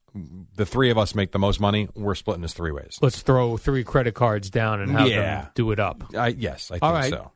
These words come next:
Speaker 2: That's a good way to do it.
Speaker 1: Hundred percent.
Speaker 2: I wonder what goes on at a players-only dinner. Does he take
Speaker 1: A lot of
Speaker 2: control?
Speaker 1: joking and laughing.
Speaker 2: So just the more of a bonding
Speaker 1: I
Speaker 2: than
Speaker 1: think
Speaker 2: a,
Speaker 1: so.
Speaker 2: than a,
Speaker 1: I don't
Speaker 2: like
Speaker 1: think he's standing up and yelling at them.
Speaker 2: You don't?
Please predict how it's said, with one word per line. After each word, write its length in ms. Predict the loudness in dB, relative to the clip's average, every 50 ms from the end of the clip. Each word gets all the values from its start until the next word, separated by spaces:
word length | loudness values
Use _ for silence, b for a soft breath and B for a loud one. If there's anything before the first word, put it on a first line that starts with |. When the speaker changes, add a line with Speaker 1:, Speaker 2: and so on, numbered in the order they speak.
| _
Speaker 2:
That's 220 | 2 2 2 2 0
a 40 | -2
good 140 | -2 0
way 160 | 2 0 0 0
to 80 | -2
do 220 | -2 -2 -2 -2 -2
it. 120 | -2 0
Speaker 1:
Hundred 200 | 0 2 2 0
percent. 320 | -2 -4 -6 -8 -10 -12 -14 _ _ _ -4
Speaker 2:
I 20 |
wonder 180 | 0 0 0 0
what 140 | 0 0 0
goes 180 | 0 2 2
on 200 | 2 2 2 2
at 60 | 0
a 60 | 0 0
players-only 640 | 0 0 0 2 2 0 0 0 0 0 -2 -2
dinner. 340 | 0 0 0 0 -2 -4 -8 -12 _ _ _ -4
Does 200 | -4 -4 -2 -4
he 140 | -6 -6 -6
take 300 | -2 -2 -2 -2 0 2
Speaker 1:
A 20 | 2
lot 180 | 4 4 4
of 100 | 4 4
Speaker 2:
control? 260 | 4 4 4 4 4
Speaker 1:
joking 160 | 2 0 -2 -2
and 100 | -2 -2
laughing. 520 | -4 -4 -6 -6 -6 -6 -8 -8 -10 -16 _ _
Speaker 2:
So 160 | 0 0 0
just 260 | 2 2 0 0 0
the 80 | 0 0
more 220 | 0 0 0 0
of 100 | 0 0
a 60 | 0 2
bonding 600 | 4 4 4 4 2 0 -2 -2 -2 -4 -6 -8 -12 -18 _ _ _ _ 2
Speaker 1:
I 140 | 4 4 6
Speaker 2:
than 100 | 6 6
Speaker 1:
think 120 | 6 6
Speaker 2:
a, 120 | 4 4 4
Speaker 1:
so. 280 | 4 4 4 2 2
Speaker 2:
than 200 | 0 0 0 0
a, 220 | 0 0 0 2 4
Speaker 1:
I 80 | 6
don't 60 | 6 6
Speaker 2:
like 100 | 6 6
Speaker 1:
think 120 | 4 4 4
he's 140 | 2 0 2
standing 280 | 4 4 6 6 4
up 80 | 4 4
and 100 | 4 4
yelling 300 | 6 6 6 4 2 0
at 160 | -2 -4 -4
them. 160 | -4 -2 -2
Speaker 2:
You 80 | 0 0
don't? 260 | 0 -2 -2 -6